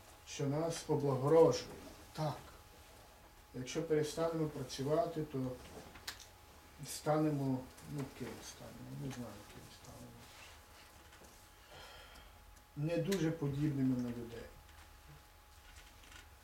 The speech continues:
Але, власне, Ісус Христос хоче щ-, сказати, що ми більше будемо подібними на людей, коли навчимося теж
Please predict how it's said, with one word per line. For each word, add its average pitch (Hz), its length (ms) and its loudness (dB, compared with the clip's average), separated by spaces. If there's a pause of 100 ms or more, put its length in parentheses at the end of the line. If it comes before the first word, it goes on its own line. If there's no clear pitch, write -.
(2250)
Але, 147 320 4
власне, 135 580 2 (160)
Ісус - 500 -6
Христос 135 480 -6 (120)
хоче 135 280 -2
щ-, - 440 -10
сказати, 139 540 -2
що - 240 -4
ми 135 200 2 (320)
більше 202 460 8
будемо 139 460 6
подібними 139 800 2
на 131 140 6
людей, 139 480 4
коли 147 280 6
навчимося 143 760 0 (160)
теж 175 400 4